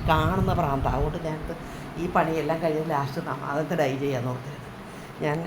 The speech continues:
വൃത്തിയാക്കും ഉടച്ചക്കറികളെ, തുടയ്ക്കാൻ പോകും ഉടച്ചക്കറികളെ. നിങ്ങൾക്ക്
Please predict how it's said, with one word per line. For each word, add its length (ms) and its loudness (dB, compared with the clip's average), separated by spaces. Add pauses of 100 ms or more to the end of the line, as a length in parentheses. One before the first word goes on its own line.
(480)
വൃത്തിയാക്കും 560 0
ഉടച്ചക്കറികളെ, 560 -4 (480)
തുടയ്ക്കാൻ 520 8
പോകും 200 12
ഉടച്ചക്കറികളെ. 560 4 (3000)
നിങ്ങൾക്ക് 260 4